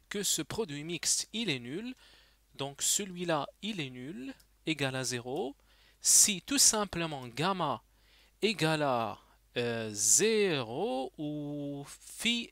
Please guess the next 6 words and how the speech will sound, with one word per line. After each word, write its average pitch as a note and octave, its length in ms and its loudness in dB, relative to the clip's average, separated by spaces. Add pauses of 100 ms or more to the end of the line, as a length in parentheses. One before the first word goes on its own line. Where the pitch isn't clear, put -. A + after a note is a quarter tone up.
égale C#3 400 -2
à E3+ 180 -2 (180)
pi A3+ 120 -2
sur - 300 4
deux. - 120 -20 (1600)
Donc, E3 380 4